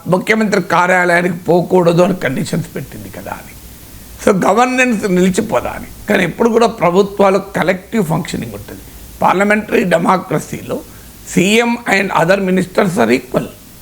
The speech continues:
So అందువల్ల జైల్లో ఉండి ప్రభుత్వం నడపచ్చా, నడపరాదా, నడపడం సాధ్యమా ఫంక్షనల్గా, దాన్ని ఎలా డీల్ చేయాలనేది వేరే సబ్జెక్ట్ కదా.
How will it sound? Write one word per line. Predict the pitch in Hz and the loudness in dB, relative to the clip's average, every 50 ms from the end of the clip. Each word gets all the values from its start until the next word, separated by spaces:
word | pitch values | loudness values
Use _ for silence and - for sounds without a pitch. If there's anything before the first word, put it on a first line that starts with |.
| - - - - - - - - - - | -20 -20 -20 -20 -20 -20 -18 -4 2 4
So | 233 226 | 4 4
అందువల్ల | 180 185 196 220 247 269 277 269 226 - - - - - - - | 4 4 4 4 4 4 4 2 0 -2 -6 -14 -18 -16 -12 -6
జైల్లో | 95 127 107 120 160 180 196 214 226 220 | -4 -2 0 2 2 4 6 6 6 6
ఉండి | 202 202 202 208 196 208 220 214 196 233 - - - - - - - - - - | 6 4 4 2 2 2 4 2 0 -2 -4 -10 -16 -20 -20 -20 -20 -10 -4 0
ప్రభుత్వం | 175 202 220 226 196 - - 226 220 202 | 2 2 4 2 2 2 2 2 2 2
నడపచ్చా, | 180 180 196 185 - 226 214 180 - - - 208 202 202 | 2 2 2 2 2 0 0 0 -2 0 0 2 2 2
నడపరాదా, | 196 180 160 180 - - 208 202 202 196 202 190 180 196 202 196 | 0 0 0 -2 0 2 2 4 6 4 4 4 4 4 4 4
నడపడం | 180 160 151 170 165 - 208 214 208 190 - - - | 2 0 -2 -2 0 2 2 2 2 2 -2 -2 0
సాధ్యమా | 135 139 - 185 170 175 208 196 196 196 202 | 2 2 2 2 4 2 4 4 4 4 4
ఫంక్షనల్గా, | - 190 180 190 190 - - 220 214 208 202 190 202 196 202 196 - - - - - - - - 160 | 4 2 0 0 0 -2 -4 -2 0 2 4 4 4 4 2 0 -2 -8 -16 -20 -20 -20 -10 -4 0
దాన్ని | - 185 214 190 160 | 0 0 2 2 2
ఎలా | 175 196 214 233 | 2 4 4 2
డీల్ | 214 202 214 226 220 220 | 2 0 0 2 4 4
చేయాలనేది | 214 214 208 202 208 208 220 233 226 | 6 6 6 4 4 2 2 2 4
వేరే | 214 240 262 269 240 | 4 4 4 2 0
సబ్జెక్ట్ | 208 220 - 180 143 131 - - - | -4 -6 -6 -6 -8 -10 -12 -12 -10
కదా. | 131 127 123 - | -8 -6 -6 -6